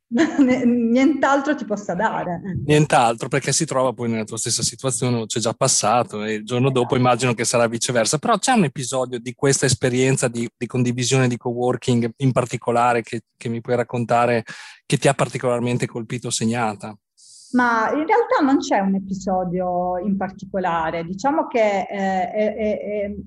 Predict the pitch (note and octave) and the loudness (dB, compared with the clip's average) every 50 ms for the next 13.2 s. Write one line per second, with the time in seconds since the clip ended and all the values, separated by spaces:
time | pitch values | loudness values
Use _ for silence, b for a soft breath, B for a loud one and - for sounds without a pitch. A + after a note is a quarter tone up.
0 | - _ _ - - A3+ - - C#4 C4+ D#4+ D#4+ D4+ E4+ G#4+ G#4+ G#4 D#4 C4 B3 | -18 _ _ -8 -8 -6 -2 -2 -2 0 2 0 0 0 0 0 0 0 2 2
1 | A#3+ A#3 A3+ A3 G#3+ G#3 G#3 G3+ G3+ G3+ G3 G3 G3 - A3+ A#3+ A#3+ A#3 A3+ G3 | 2 2 0 0 0 0 0 0 -2 -2 -2 -4 -4 -6 -8 -6 -4 -2 -2 -2
2 | F#3+ G3 A#3 A#3 A#3+ A#3 A#3+ B3 B3 B3+ C4 B3 A#3+ A#3+ - - _ _ - G3+ | -2 -2 -2 -2 -2 -2 -2 -4 -2 0 0 0 0 -2 -6 -10 _ _ -4 -2
3 | F3+ E3 F3 F3+ G#3+ B3+ D4 E4 E4 - - G#3+ G#3+ - - C#4 C4+ C4+ B3+ B3 | 0 0 0 0 0 0 0 -2 -2 -4 -8 -10 -10 -6 -2 0 0 2 2 2
4 | A#3 A#3 A3 A3 G#3+ G#3 G3+ G3 - A#3 A3+ A#3+ A#3 - B3+ B3 B3 - B3 B3 | 0 0 0 0 -2 -4 -4 -4 -2 -2 -2 -2 -2 0 -2 -2 -2 -2 -6 -6
5 | - - - C4+ C4 B3+ A#3 A3+ A3 G3+ G3 G#3+ A3 A3 A3 A3 G#3+ G#3+ G#3 G#3 | -6 -2 0 0 2 2 0 0 -2 -2 -2 -2 -2 -2 -2 0 0 0 -2 -2
6 | G#3 G3+ G3+ - - B B B B B G3 G#3+ G#3+ A3 A3 A3+ A#3 A3 A3+ B3+ | -4 -6 -8 -10 -12 B B B B B -2 0 0 0 2 0 0 0 2 0
7 | G#3+ G3 G3+ - - - A#3 A3+ A3+ A3 G3 G3 F#3+ - G#3 G3 G3 G3 G3 G3+ | 0 0 -2 -6 -6 -2 0 0 0 0 -2 -4 -6 -4 -4 -2 -2 -2 -2 -4
8 | A#3+ G3 - - G3 - G#3+ G3+ G#3 G#3 G3 G3 G3 - G3+ F#3 F#3 F#3 F#3 F3 | -6 -8 -8 -10 -8 -6 -4 -2 -2 -2 -2 -4 -4 -4 -6 -4 -4 -4 -4 -6
9 | - - - G3+ E3+ E3+ E3+ E3+ - - G#3 - - - C4+ C4+ C#4 - - G#3 | -6 -6 -6 -4 -4 -2 -2 -2 -2 -2 -2 -2 0 0 0 0 0 -2 -2 -2
10 | G3+ G3 F#3 - - - G3+ G3 F#3+ A#3+ B3+ A#3+ G3+ - - - - - - F#3+ | -2 -2 -4 -4 -6 -4 -2 -2 0 0 0 0 -2 -4 -8 -12 -16 -10 -4 0
11 | A3 B3+ B3+ G3 F#3 F#3+ G3 F#3+ - - F#3+ F#3+ F#3 F3+ - - F#3 F#3 F3+ F3 | 0 0 2 0 -2 -2 -2 -2 -2 -2 -4 -4 -4 -4 -2 -2 -2 0 0 0
12 | F3 E3+ E3+ E3 E3+ E3+ F3 F#3 F3 G3 G3+ G#3 G3+ G3 G3 - G3 F3+ G3 G3 | 0 0 0 -2 -2 -2 -2 -2 -2 -2 -2 -2 -2 -4 -4 -4 -6 -6 -6 -4
13 | G3 F#3 F#3 F#3+ | -4 -6 -6 -8